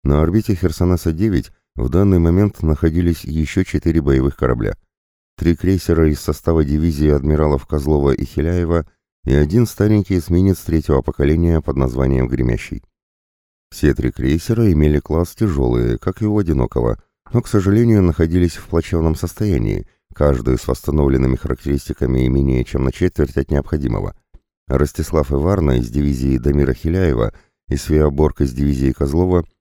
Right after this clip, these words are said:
были отличными дредноутами первого класса, но в данную минуту беззащитными перед нападением. Даже старенький эсминец "Гремящий" смотрелся в сравнении с ними представительным кораблем.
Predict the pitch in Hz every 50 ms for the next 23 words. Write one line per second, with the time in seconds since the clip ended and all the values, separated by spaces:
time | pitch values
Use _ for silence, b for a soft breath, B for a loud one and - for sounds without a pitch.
0 | _ _ - - 95 113 120 117 113 104 - 101 104 101 - 101 92 90 90 78
1 | 80 82 78 82 90 95 90 85 - 82 82 80 76 87 82 80 82 82 85 87
2 | - - 85 - - - - 52 - _ _ _ _ _ _ _ - 62 65 67
3 | 65 64 67 65 62 62 60 60 62 69 82 95 98 - - 92 - b b b
4 | b b - 95 110 104 98 110 110 - - 110 - - 85 73 71 65 - 69
5 | 67 65 65 - - 73 69 65 60 55 50 50 - - _ _ _ _ _ _
6 | _ _ _ _ - 67 65 80 80 80 82 - - - 87 90 85 78 - -
7 | 76 71 - 82 85 85 85 80 71 64 67 73 78 80 90 95 87 - - -
8 | 64 - - 76 65 - 76 76 71 - 69 64 - 71 71 71 71 71 67 67
9 | 65 64 58 - - 90 92 92 92 92 - 92 82 - - - 73 69 67 62
10 | 69 69 67 67 65 - - 65 67 65 60 58 53 52